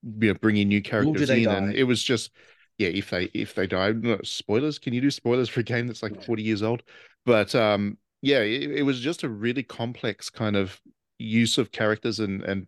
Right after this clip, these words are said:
Speaker 1: party narrative, which was really quite epic. And it does definitely, like you say, hold up today because it is still in a lot of ways very unique in terms of the way it tells its story.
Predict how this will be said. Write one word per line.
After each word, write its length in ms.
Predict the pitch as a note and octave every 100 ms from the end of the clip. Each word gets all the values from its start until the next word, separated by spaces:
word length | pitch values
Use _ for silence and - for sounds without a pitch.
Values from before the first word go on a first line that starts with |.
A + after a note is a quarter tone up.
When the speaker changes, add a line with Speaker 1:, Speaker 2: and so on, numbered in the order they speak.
| -
Speaker 1:
party 540 | - G2+ G#2+ G#2 G#2+
narrative, 640 | G#2+ F#2+ G2+ F#2 F#2 -
which 340 | - G2 - -
was 220 | A2 G#2 - - -
really 220 | C3+ E3+ E3
quite 240 | - F#2+
epic. 340 | G2 - - -
And 380 | F2+ F#2 F#2 - _ _ _ _ _
it 200 | - F2+ - _ - G#2+ - _
does 580 | A2+ A2 G#2+ F#2+ - - _
definitely, 320 | G2+ - G2+ F#2
like 180 | F2+
you 60 | G#2
say, 260 | - G2+ F2+
hold 300 | - G#2+ F#2+
up 140 | F2
today 320 | - F#2 G#2
because 580 | F2 F2 G#2+ F#2 - - -
it 160 | G2+ G2+
is 420 | G2+ G2+ F#2+ F#2+ - _ _ -
still 320 | - B2 C#3
in 100 | A#2
a 80 | G2
lot 160 | G#2
of 60 | G#2
ways 200 | G2 F#2
very 280 | G2 G2+ G2
unique 480 | F2+ F#2 A#2+ - _ -
in 80 |
terms 220 | G2 G#2 F#2+
of 120 | F#2
the 80 | -
way 200 | F#2+ F#2
it 60 |
tells 240 | - F#2+ E2+
its 120 | -
story. 420 | - G2 F2 A2